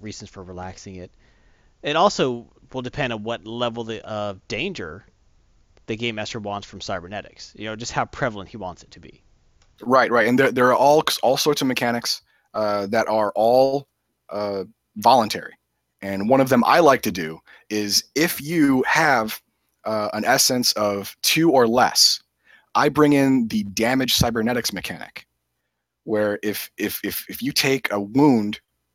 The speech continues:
Speaker 2: to, to your, to your, to your cyberware, there's a chance it can be damaged and will have to be replaced or repaired. And it will not work as well. Now, the, now the, the, re-, the reason I wait till two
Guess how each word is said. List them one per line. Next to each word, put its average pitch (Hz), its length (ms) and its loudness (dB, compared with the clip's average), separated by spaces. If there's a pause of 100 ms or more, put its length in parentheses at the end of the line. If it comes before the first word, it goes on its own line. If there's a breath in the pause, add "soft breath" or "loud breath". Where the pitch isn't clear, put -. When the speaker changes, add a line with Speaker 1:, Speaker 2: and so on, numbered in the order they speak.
(420)
Speaker 2:
to, 131 360 2
to 139 300 -2
your, 113 560 2
to 127 120 -4
your, 107 240 0 (100)
to - 160 -4
your 117 120 2
cyberware, 104 640 2 (480)
there's 110 160 -2
a 110 40 -4
chance 120 320 2
it 120 120 -4
can 113 100 -4
be 98 120 -2
damaged 107 600 0
and 101 100 -4
will 95 60 -4
have 110 180 -2
to 104 80 -8
be 104 140 -6
replaced 104 480 -4
or 92 60 -4
repaired. 101 440 -8 (1200)
And 95 380 -8
it 98 160 -6
will 113 160 0
not 98 280 -2
work 123 280 0
as 87 140 -8
well. 67 240 -12 (760)
Now, 123 160 4
the, 143 120 6
now 147 160 6
the, 143 100 6
the, 127 100 2
re-, 165 140 0
the 143 100 0
reason 175 220 2
I 120 60 6
wait 127 180 0
till 101 160 -4
two 110 400 0